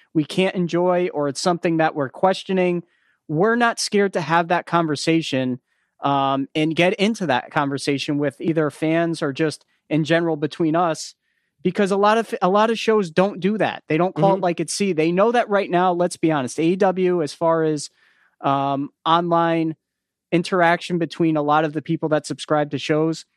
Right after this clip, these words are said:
Speaker 1: that's the thing that's gonna get them clicks. That's the thing that's gonna get them subscriptions. And that's fine. If that's what you wanna do for your show, all,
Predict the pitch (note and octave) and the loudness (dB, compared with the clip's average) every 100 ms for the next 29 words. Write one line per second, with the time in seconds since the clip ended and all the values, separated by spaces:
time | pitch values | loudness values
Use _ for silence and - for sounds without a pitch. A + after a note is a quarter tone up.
0 | _ _ _ D#3 E3+ G3+ A3 G#3+ G3+ F#3 | _ _ _ 0 2 2 -2 -2 0 -2
1 | - F3 E3 D#3+ D3 - F#3 F#3 - E3 | 0 -2 -2 -2 -4 0 -2 -2 -4 -4
2 | C#3+ - D#3 D3+ D3 - C#3+ C#3 - C3 | -4 -4 -4 -2 -2 -4 -4 -4 -6 -8
3 | - - - F3+ - F3+ D#3+ D#3+ G#3 - | -8 -6 -2 -2 0 -2 0 0 0 0
4 | A3 F3+ A#2 - F3 B3 A3+ A#3+ A3+ G#3 | 0 0 -2 0 -2 -2 -8 -4 -2 -2
5 | G3+ F3 F3 E3+ - E3 D#3 D3+ _ _ | -4 -4 -4 -2 -2 0 0 -2 _ _
6 | _ _ _ E3+ G3+ G3 | _ _ _ 2 2 0